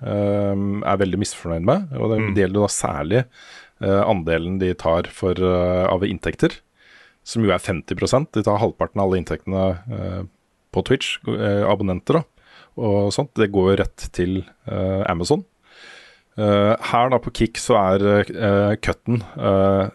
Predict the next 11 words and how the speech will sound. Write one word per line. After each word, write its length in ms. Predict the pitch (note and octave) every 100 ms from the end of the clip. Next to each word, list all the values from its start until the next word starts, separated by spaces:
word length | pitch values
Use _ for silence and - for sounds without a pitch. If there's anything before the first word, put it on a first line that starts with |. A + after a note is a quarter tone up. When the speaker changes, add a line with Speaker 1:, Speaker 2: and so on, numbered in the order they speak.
| -
Speaker 1:
nittifem 560 | A2 G#2+ - C3+ A2 G2
prosent 640 | - A#2 A2 G#2+ - - -
til 100 | G#2+
streamerne, 480 | - F#2+ F2 F#2+ C#3
<laughs> 1000 | - - F#3+ - F3 - - - - -
og 60 | -
fem 200 | A#2 F#2+
prosent 420 | - G#2 G#2 -
til 220 | G2 F#2
Kick. 460 | F#2+ E2+ - - - -
Speaker 2:
Mm. 220 | G#2+ G2+